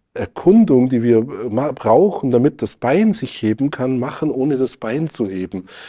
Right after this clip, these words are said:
Und das ist eine der Strategien, die wir ganz oft in der Feldenkreis-Methode benutzen, Bewegungen in eine Position zu bringen, dass es leicht wird zu erkunden, was passiert. Nimm nochmal das linke Arm,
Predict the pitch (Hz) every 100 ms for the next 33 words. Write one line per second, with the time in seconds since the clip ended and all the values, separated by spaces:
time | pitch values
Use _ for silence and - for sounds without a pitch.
0 | - 120 120 160 214 - 135 208 220 170
1 | - - 139 143 - 160 190 151 135 131
2 | 156 160 156 - 143 120 107 110 131 -
3 | 120 - 120 - 123 123 113 123 113 160
4 | - - 113 117 - _ _ - 127 113
5 | 151 175 156 139 131 120 131 117 131 123
6 | 127 - 120 - 139 202 - 135 113 127
7 | 139 127 - 151 - - - _ _ 107
8 | 113 175 196 - 123 113 - 131 104 -
9 | 139 160 143 123 117 - - - 156 147
10 | 131 135 151 151 135 - 135 170 - 156
11 | 104 123 175 170